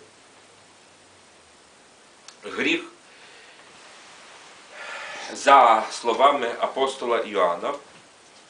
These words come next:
це протиставлення Божій любові. І так як, е,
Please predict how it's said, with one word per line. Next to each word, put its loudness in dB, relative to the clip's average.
це 2
протиставлення 2
Божій -4
любові. -14
І 2
так 6
як, 2
е, -4